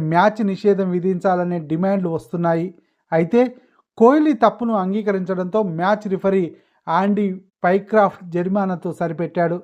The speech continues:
లెవెల్ వన్ నేరానికి పాల్పడడంతో అతడికి మ్యాచ్ ఫీజులో ఇరవై శాతం జరిమానా విధించారు. అలాగే విరాట్ ఖాతాలో ఒక డీమెరిట్ పాయింట్ను జోడించారు. కాన్స్టాన్ క్రీజ్లో ఉండగా బూమ్రా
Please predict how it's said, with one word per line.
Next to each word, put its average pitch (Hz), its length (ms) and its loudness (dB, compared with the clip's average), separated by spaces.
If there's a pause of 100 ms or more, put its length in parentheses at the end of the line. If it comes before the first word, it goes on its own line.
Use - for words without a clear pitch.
(520)
లెవెల్ 170 480 2
వన్ 202 140 4 (140)
నేరానికి 175 540 -2
పాల్పడడంతో 165 680 -2 (220)
అతడికి 165 360 -6 (120)
మ్యాచ్ 170 320 0
ఫీజులో 175 340 -6 (480)
ఇరవై 185 220 6 (100)
శాతం 208 280 0 (100)
జరిమానా 170 500 -2
విధించారు. 160 500 0 (500)
అలాగే 180 340 4 (460)
విరాట్ 214 400 4
ఖాతాలో 180 400 0 (100)
ఒక 160 100 -8 (560)
డీమెరిట్ 185 540 0
పాయింట్ను 160 480 -4 (260)
జోడించారు. 160 580 0 (280)
కాన్స్టాన్ 202 600 4 (100)
క్రీజ్లో 196 360 2 (120)
ఉండగా 175 300 2 (380)
బూమ్రా 262 400 6